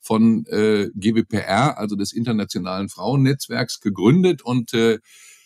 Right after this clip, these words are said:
ich habe nachgelesen, vierzehn Gründerinnen, allesamt an der Spitze von Kommunikationsabteilungen, Agenturen, Beratungsunternehmen oder auch Branchendienstleistern,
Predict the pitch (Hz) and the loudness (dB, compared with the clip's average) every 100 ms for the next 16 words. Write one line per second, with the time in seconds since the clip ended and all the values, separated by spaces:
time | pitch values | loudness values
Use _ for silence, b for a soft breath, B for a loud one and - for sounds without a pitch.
0 | b _ - 113 113 160 160 143 147 135 | b _ -6 0 2 2 2 4 2 2
1 | 131 160 185 - 147 113 107 202 190 156 | 0 0 0 -2 0 2 4 4 4 2
2 | 165 151 139 - 180 127 139 160 139 127 | 0 -2 -4 -2 -2 0 -2 -4 -4 -4
3 | 120 - 151 - 135 113 123 117 123 120 | -4 -2 -2 -2 -6 -2 -4 -2 -2 0
4 | 117 - 131 147 127 - 117 120 120 104 | 0 0 0 2 -2 0 0 2 2 2
5 | 104 107 - 156 156 135 113 101 143 139 | 2 0 2 4 4 2 -2 -2 -4 -4
6 | 135 117 117 113 123 123 117 107 101 98 | -4 -4 0 0 2 4 2 0 -6 -8
7 | - 113 143 120 107 123 - 104 117 - | -4 -2 0 0 0 0 0 0 0 0
8 | 117 107 | 0 0